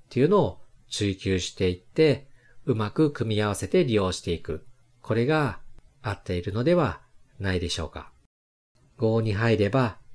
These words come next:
郷に従えという言葉があるようにね、そこの場所に合ったものを提供する。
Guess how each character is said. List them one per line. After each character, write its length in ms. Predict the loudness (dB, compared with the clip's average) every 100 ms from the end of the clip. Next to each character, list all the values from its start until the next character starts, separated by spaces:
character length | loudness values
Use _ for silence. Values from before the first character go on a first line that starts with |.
| -10
郷 260 | 0 2 2
に 140 | 0
従 300 | -4 -2 0
え 140 | 0
と 220 | -2 -6 -10 -20 -16 -14 -4
い 120 | -2
う 100 | -2
言 220 | -2 -2
葉 120 | 0 -2
が 140 | -2
あ 60 | 0
る 100 | 0
よ 120 | -2
う 40 |
に 100 | -4
ね、 220 | -4 -6 -8 -20 -20 _
そ 200 | -4 -2
こ 120 | 0
の 200 | 0 -2 -10 -6
場 120 | -4
所 140 | -2 -2
に 140 | 0
合 80 | -2
っ 120 | -4 -2
た 160 | -2
も 160 | 0 0
の 180 | 0 0
を 200 | -2 -12 -20 _ _ -6
提 220 | -2 -2
供 240 | -2 -4
す 160 | -4 -6
る。 200 | -6